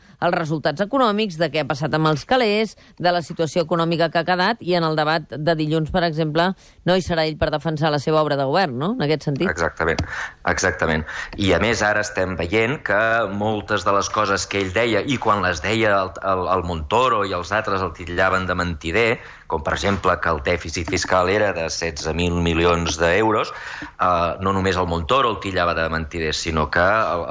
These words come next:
Speaker 2: el exministres com el Borrell, que tu el vas tenir en aquest programa vàries
Speaker 1: Mm.
Speaker 2: vegades,
Speaker 1: Sí.
Speaker 2: eh, va fer tours per tot arreu, eh,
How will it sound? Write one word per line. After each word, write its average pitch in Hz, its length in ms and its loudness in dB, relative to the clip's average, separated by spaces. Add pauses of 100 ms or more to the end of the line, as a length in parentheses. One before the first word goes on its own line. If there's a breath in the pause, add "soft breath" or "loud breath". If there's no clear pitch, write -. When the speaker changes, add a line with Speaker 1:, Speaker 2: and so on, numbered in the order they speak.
Speaker 2:
el 90 180 -4
exministres 90 800 0
com 90 240 2
el 85 160 2
Borrell, 104 480 0
que 90 140 0 (260)
tu 85 140 -4
el 76 340 0
vas 82 160 0
tenir 90 240 0
en 87 80 2
aquest 85 240 -2
programa 87 320 2
vàries 80 380 0
Speaker 1:
Mm. 85 40 -8
Speaker 2:
vegades, 92 380 2
Speaker 1:
Sí. 160 160 0 (240)
Speaker 2:
eh, 90 400 0
va 85 120 0
fer 90 200 -2
tours 104 460 2
per 92 180 0
tot 90 160 0
arreu, 95 420 2
eh, 85 140 -4